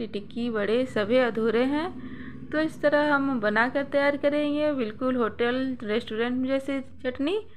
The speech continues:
तो चलिए बनाना स्टार्ट करते हैं। इसके लिए देख लेते हैं कि हमें किन किन चीज़ों की ज़रूरत पड़ेगी।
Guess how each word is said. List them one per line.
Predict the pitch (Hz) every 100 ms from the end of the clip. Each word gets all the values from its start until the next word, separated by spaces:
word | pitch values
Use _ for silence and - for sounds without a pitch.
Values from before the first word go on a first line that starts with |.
| - - - -
तो | 294
चलिए | 302 294 302
बनाना | 277 226 214 220
स्टार्ट | 208 226 240
करते | - 269 294
हैं। | 285 302 311
इसके | 240 - 208
लिए | 208 208
देख | 220 247
लेते | 262 269 294
हैं | 294
कि | 247
हमें | 208 202
किन | 226 254
किन | 247 269
चीज़ों | 269 285
की | 277 277
ज़रूरत | 285 285
पड़ेगी। | 285 294 285 311